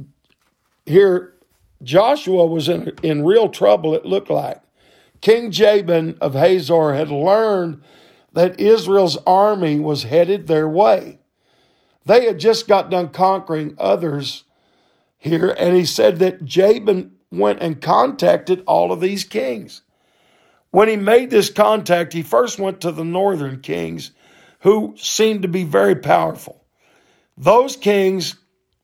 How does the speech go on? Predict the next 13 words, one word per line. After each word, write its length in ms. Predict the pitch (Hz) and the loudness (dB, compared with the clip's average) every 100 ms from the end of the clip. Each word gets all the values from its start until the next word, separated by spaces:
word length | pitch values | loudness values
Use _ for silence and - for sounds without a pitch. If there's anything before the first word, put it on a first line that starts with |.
| _ _ _ - | _ _ _ -6
and 180 | 160 160 | -4 0
all 340 | 165 190 226 240 | 4 4 2 -2
of 120 | 190 | 0
their, 480 | 214 208 202 185 - _ _ _ _ _ _ _ _ _ _ _ _ _ _ _ - | 2 2 0 -2 -12 _ _ _ _ _ _ _ _ _ _ _ _ _ _ _ 0
all 320 | 160 226 247 | 2 4 2
of 100 | 220 | 0
their 160 | 214 208 | -2 -2
men 420 | 196 202 175 165 | -2 0 0 -4
came 360 | 185 196 202 | -2 0 -2
and 80 | 208 | -6
joined 420 | 151 196 180 165 | -4 -4 -4 -6
forces 760 | - 190 220 240 - 160 147 - | -6 -2 0 0 -6 -8 -10 -8
against 640 | 151 143 175 202 202 - | -8 -6 -6 -4 -6 -10